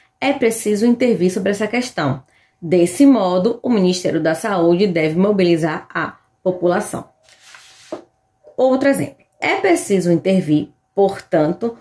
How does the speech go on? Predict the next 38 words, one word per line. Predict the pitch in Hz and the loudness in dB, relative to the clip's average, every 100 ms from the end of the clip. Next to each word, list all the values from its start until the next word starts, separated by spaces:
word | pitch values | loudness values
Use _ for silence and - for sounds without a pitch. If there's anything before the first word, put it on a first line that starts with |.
| _ | _
o | 330 339 | 0 0
portanto | 339 285 254 254 | 0 0 0 0
pode | - 233 226 | -2 -6 -2
ser | 254 | -2
utilizado, | 240 262 294 214 160 107 151 | 0 2 4 2 -2 -4 -6
gente. | - - 180 | -6 -4 -2
Não | 226 | 0
tem | 254 208 | 0 0
nenhum | 196 196 | 0 0
problema, | 262 254 180 170 | -2 -2 -2 -2
apesar | 170 185 | -2 -4
de | 175 | -4
ser | - 208 | -4 0
muito | 208 202 202 208 | 2 4 2 0
utilizado. | - 262 214 151 - - _ _ | -2 -2 0 -2 -6 -16 _ _
Mas | 160 151 | 0 2
ele | 170 | 4
é | 185 | 2
um | 202 | 0
conectivo | 185 151 160 - 143 139 | -2 -4 -6 -6 -6 -4
de | 165 | -6
conclusão | 185 190 240 226 208 226 - _ _ _ | -6 -6 -4 -2 -2 -2 -8 _ _ _
e | 403 302 | 4 4
ele | 226 247 | 2 -2
pode | - 220 - | -2 -4 -2
ser, | - | -4
sim, | 247 - 220 | -4 -2 -2
usado | 214 180 190 | 0 0 0
no | 202 208 | 0 -2
seu | - 233 277 _ _ _ | -2 -2 -4 _ _ _
texto. | 165 143 - 156 | -2 0 -4 -4
Você | 180 208 | 0 0
pode | 208 196 190 | 0 0 2
utilizar | 202 190 160 151 | 2 2 2 2
ele | 151 151 | 4 2
logo | 147 151 170 | 2 0 2
no | 202 | 4
início | 247 254 208 214 254 262 | 6 6 4 2 0 -2